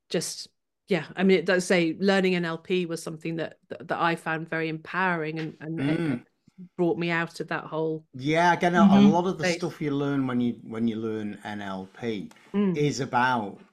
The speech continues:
Speaker 2: um, the thought processes in our mind and how we can take control of them. So again,
Speaker 1: Yeah,
Speaker 2: it's that
Speaker 1: that, as
Speaker 2: thing
Speaker 1: you were
Speaker 2: about
Speaker 1: saying, you know, just getting myself really, like, get, I always describe it as getting myself off the back foot, off that, my back foot. That
Speaker 2: Mm.
Speaker 1: was
Speaker 3: Right.
Speaker 1: really important to me. It was just, like,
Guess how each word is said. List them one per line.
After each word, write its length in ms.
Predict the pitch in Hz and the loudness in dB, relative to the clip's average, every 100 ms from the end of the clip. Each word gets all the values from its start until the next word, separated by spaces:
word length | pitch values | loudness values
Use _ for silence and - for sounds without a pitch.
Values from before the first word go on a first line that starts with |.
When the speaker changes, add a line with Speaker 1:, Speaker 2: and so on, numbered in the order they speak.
| - | -8
Speaker 2:
um, 600 | 104 98 95 95 95 92 | -6 -4 -6 -6 -6 -8
the 80 | 92 | -10
thought 340 | - 113 107 - | -6 -4 -4 -6
processes 560 | 110 104 107 95 101 | -6 -6 -8 -10 -8
in 140 | 110 113 | -6 -4
our 200 | 107 95 | -4 -6
mind 300 | 90 90 90 | -8 -10 -12
and 100 | 95 | -10
how 120 | 101 | -8
we 80 | 101 | -10
can 160 | 98 | -12
take 240 | 92 101 95 | -12 -12 -10
control 420 | 98 104 123 123 | -10 -6 -2 -2
of 120 | 117 | -4
them. 180 | 104 95 | -8 -10
So 140 | 113 | -10
again, 300 | 101 131 - | -6 0 2
Speaker 1:
Yeah, 60 | - | 0
Speaker 2:
it's 120 | 233 | -4
that 160 | 190 185 | -2 4
Speaker 1:
that, 140 | - | 4
as 100 | 277 | 4
Speaker 2:
thing 40 | 262 | 4
Speaker 1:
you 60 | 254 | 2
were 40 | |
Speaker 2:
about 120 | - | 2
Speaker 1:
saying, 340 | 302 349 269 185 | 4 4 4 4
you 100 | 233 | 4
know, 120 | 214 | 4
just 260 | 262 254 - | 2 -2 0
getting 260 | 254 269 | 4 4
myself 340 | 247 233 220 214 - - | 4 2 0 -2 -8 -4
really, 460 | 185 269 285 - 220 | 2 4 4 2 2
like, 200 | 202 196 | 0 0
get, 240 | 277 254 - - | -2 -2 -8 -2
I 80 | |
always 180 | 269 294 | 0 -2
describe 320 | 294 247 233 | -4 -6 -4
it 60 | 208 | -4
as 80 | 196 | -2
getting 260 | 247 240 | 2 4
myself 340 | 220 214 208 208 | 4 2 2 2
off 180 | 208 - | -2 -4
the 60 | |
back 280 | 196 190 - | -4 -4 -4
foot, 240 | - 196 - | -4 -4 -2
off 220 | 185 - _ - | -4 -4 _ -2
that, 200 | 185 175 | -2 0
my 100 | 180 | -2
back 300 | 180 175 - | 0 -4 -4
foot. 240 | 185 135 - _ - | -6 -6 -8 _ -6
That 100 | 143 | 0
Speaker 2:
Mm. 100 | 190 | 2
Speaker 1:
was 120 | 196 | 0
Speaker 3:
Right. 120 | 185 226 | 0 2
Speaker 1:
really 260 | 220 202 | 2 2
important 540 | 202 190 185 180 - - | -2 0 -2 -2 -8 -8
to 80 | 170 | -6
me. 80 | |
It 60 | 156 | -6
was 80 | - | -6
just, 120 | - | -8
like, 220 | 156 - | -8 -8